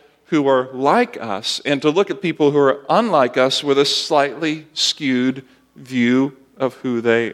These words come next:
are, a little bit threatening that they dress differently than the people that I like. They handle things differently financially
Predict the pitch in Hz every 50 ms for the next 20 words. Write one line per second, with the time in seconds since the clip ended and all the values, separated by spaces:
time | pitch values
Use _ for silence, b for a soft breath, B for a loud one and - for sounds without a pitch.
0 | - - 143 170 170 160 143 110 98 95 98 - b b b b b b - 151
1 | 151 147 156 160 156 120 - 120 117 117 - - - _ _ _ _ _ _ _
2 | - 190 185 180 - - 117 131 117 104 98 92 92 92 104 _ _ _ _ _
3 | _ _ _ _ _ - 135 131 - - 135 127 113 110 107 104 104 110 110 _
4 | - 143 143 143 135 123 - - - - b b b b b b b b b _
5 | - 185 185 - 185 147 - 123 117 107 98 98 98 95 98 _ _ _ _ _
6 | _ _ - 123 120 113 107 - - 123 113 - 107 107 104 107 104 98 101 101
7 | 98 98 98 b b b b b b b b b b b _ _ _ _ - -
8 | 147 160 151 135 117 - - _ _ _ - - - - - _ _ _ _ -
9 | 117 110 113 139 156 175 170 147 135 - 131 113 107 101 95 - - - - _
10 | _ _ _ _ _ _ _ _ _ _ _ _ _ _ 139 127 135 170 175 175
11 | 180 151 113 123 110 110 104 104 - - - _ _ - 170 156 139 147 156 165
12 | 180 175 - - 127 104 95 95 92